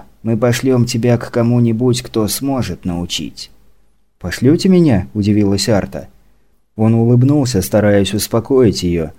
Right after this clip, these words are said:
но, видя, что она не ожидала этого и вдалась в панику, решил успокоить. «Он лучше всех, Арта. Время пробежит быстро для тебя, так как ты будешь учиться на мастера».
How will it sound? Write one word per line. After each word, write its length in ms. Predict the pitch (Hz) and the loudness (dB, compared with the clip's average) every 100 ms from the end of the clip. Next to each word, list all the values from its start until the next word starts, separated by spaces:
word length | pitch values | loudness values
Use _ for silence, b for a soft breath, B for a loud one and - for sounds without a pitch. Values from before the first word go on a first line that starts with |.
| - | -12
но, 200 | 101 107 | -2 0
видя, 320 | 117 127 110 95 | 2 2 2 0
что 240 | - 110 | 0 0
она 220 | 113 110 | 2 2
не 120 | 104 | 2
ожидала 500 | 104 104 117 123 127 | 2 0 2 2 4
этого 500 | 92 104 98 92 90 | 2 0 -2 -2 -2
и 80 | 87 | -2
вдалась 420 | 92 98 95 92 | -2 0 0 0
в 100 | - | -6
панику, 540 | - 123 117 92 80 78 - | 0 2 2 0 -6 -10 -8
решил 420 | 131 143 - 104 | -4 -2 0 -2
успокоить. 800 | 95 - 113 - 80 57 - - - _ _ _ _ _ - | -2 -4 -6 -4 -8 -8 -14 -20 -20 _ _ _ _ _ -8
«Он 240 | 131 123 | -4 -2
лучше 340 | 104 98 95 | -2 -2 -6
всех, 440 | 80 - 80 78 - | -8 -6 -6 -8 -8
Арта. 460 | 73 - - - - - _ | -10 -10 -14 -16 -18 -20 _
Время 440 | - 101 139 131 117 | -6 0 2 2 0
пробежит 480 | 120 110 117 113 110 | 0 0 0 0 0
быстро 500 | 107 135 123 98 90 | 2 0 0 -4 -4
для 220 | 98 90 | -4 -4
тебя, 420 | - 92 95 78 - | -4 -2 -2 -4 -6
так 180 | 98 95 | -6 -4
как 220 | 95 90 | -6 -6
ты 160 | 120 | -2
будешь 420 | 110 95 90 85 - | -2 -2 -4 -8 -8
учиться 500 | 90 98 95 - 90 | -6 -6 -6 -6 -4
на 140 | 90 | -4
мастера». 600 | 90 95 95 - 78 73 | -4 -4 -6 -10 -14 -16